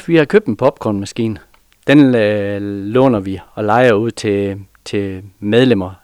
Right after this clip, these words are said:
af handelsstandsforeninger. Den er vældig populær, hvis nogen har en fødselsdag eller et eller andet. Så den, øh, den sætter vi også op den dag, så der er gratis popcorn til, til alle børnene. Og det starter klokken elleve. Mange af vores, øh, butikker, de har valgt at åbne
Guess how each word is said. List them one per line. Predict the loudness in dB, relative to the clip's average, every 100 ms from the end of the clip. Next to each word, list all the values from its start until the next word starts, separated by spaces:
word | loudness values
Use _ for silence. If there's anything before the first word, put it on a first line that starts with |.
| -14
af | -6
handelsstandsforeninger. | -4 -4 -6 -8 -8 -6 -6 -2
Den | 2 4
er |
vældig | 4 2 -2
populær, | -4 -2 -2 -2
hvis | -6 -14 -10
nogen | -6 -6
har | -6 -8
en | -10
fødselsdag | -10 -10 -10 -10 -10 -8
eller | -8
et | -4
eller | -2
andet. | -2 -6 -12 _ _ _ _ _ -12
Så | -6
den, | 2 4 6
øh, | 4 0 -4 -2
den | 0 -2 -4 -10
sætter | -2 -2
vi | 2 0
også | 0 -2
op | -2 -2
den | -2 -2
dag, | -2 -4
så | -6
der | -4
er | -4
gratis | -2 -2 -2 -4
popcorn | -8 -10 -10 -10 -10
til, | -10 -10 -12 -8
til | -6
alle | -4
børnene. | -4 -6 -8 -16 _ _
Og | -10
det | -8
starter | -4 -4 -4
klokken | -8 -10 -6
elleve. | -4 -2 -4 -10 _ -4
Mange | -2 0 -2
af | -2
vores, | 0 0 -2 -2
øh, | -2 -4
butikker, | -6 0 2 2
de | -2 -2
har | 0 2
valgt | 2 2
at | 2
åbne | 2 2 0